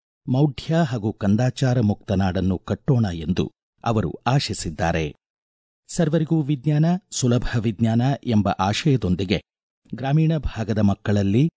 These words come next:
ವಿಜ್ಞಾನದ ಬಗ್ಗೆ ವಿಶೇಷ ಆಸಕ್ತಿ ಬೆಳೆಸಲು ವಿಜ್ಞಾನ ಕೇಂದ್ರಗಳು ಹಾಗೂ ತಾರಾಲಯಗಳನ್ನು ಸ್ಥಾಪಿಸಿ ವಸತಿ ಶಾಲೆಗಳಿಗೆ ಟೆಲಿಸ್ಕೋಪ್ ಒದಗಿಸಲಾಗುತ್ತಿದೆ ಎಂದು ವಿಜ್ಞಾನ ಮತ್ತು ತಂತ್ರಜ್ಞಾನ ಖಾತೆ ಸಚಿವ ಎನ್ ಎಸ್ ಬೋಸರಾಜು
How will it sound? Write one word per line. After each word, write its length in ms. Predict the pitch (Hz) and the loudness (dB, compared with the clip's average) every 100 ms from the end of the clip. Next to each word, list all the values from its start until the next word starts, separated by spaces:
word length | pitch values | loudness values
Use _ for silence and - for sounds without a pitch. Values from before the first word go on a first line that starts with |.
| _ _ _ 117 | _ _ _ -8
ವಿಜ್ಞಾನದ 420 | 127 151 160 139 | -4 0 0 0
ಬಗ್ಗೆ 400 | 107 110 120 127 | -4 -4 0 0
ವಿಶೇಷ 460 | 98 - 110 101 107 | 0 -2 -2 0 0
ಆಸಕ್ತಿ 540 | - 95 - - 151 | 0 0 -2 -2 -2
ಬೆಳೆಸಲು 520 | 107 80 - 107 71 - _ _ _ 120 | 0 -2 0 -2 -2 -10 _ _ _ -8
ವಿಜ್ಞಾನ 380 | 131 147 139 | -2 0 0
ಕೇಂದ್ರಗಳು 640 | 139 131 127 127 123 143 175 _ _ - | -2 -2 -2 -2 0 2 0 _ _ -2
ಹಾಗೂ 300 | 120 101 98 | 0 0 -2
ತಾರಾಲಯಗಳನ್ನು 920 | - 98 131 139 120 107 98 90 87 | -2 0 2 2 0 0 0 0 -2
ಸ್ಥಾಪಿಸಿ 720 | - - 95 92 82 92 71 _ _ _ - | -4 -8 -4 -4 -2 -4 -8 _ _ _ -4
ವಸತಿ 360 | 135 165 160 160 | -2 0 -2 -2
ಶಾಲೆಗಳಿಗೆ 640 | 151 135 135 131 123 160 | 0 0 0 -2 0 -2
ಟೆಲಿಸ್ಕೋಪ್ 640 | - 107 107 - 107 98 - | 0 0 0 0 -2 -2 -2
ಒದಗಿಸಲಾಗುತ್ತಿದೆ 920 | 95 95 123 151 160 123 90 - 95 | -2 0 -2 0 0 0 -4 -6 -6
ಎಂದು 380 | 82 85 92 80 _ _ _ - | -2 0 0 -4 _ _ _ -6
ವಿಜ್ಞಾನ 340 | 135 131 165 170 | -4 -2 0 0
ಮತ್ತು 240 | 147 120 | -2 -4
ತಂತ್ರಜ್ಞಾನ 600 | 107 98 120 113 123 135 | -4 -2 -2 -2 0 0
ಖಾತೆ 380 | - - - 90 | -2 -6 -4 -4
ಸಚಿವ 340 | - - 87 117 160 _ _ - | -4 -6 -2 0 -2 _ _ -4
ಎನ್ 160 | 113 110 | 0 0
ಎಸ್ 200 | - - 104 | -2 -8 -6
ಬೋಸರಾಜು 680 | 104 160 - 92 85 92 | 0 0 0 -4 -2 -4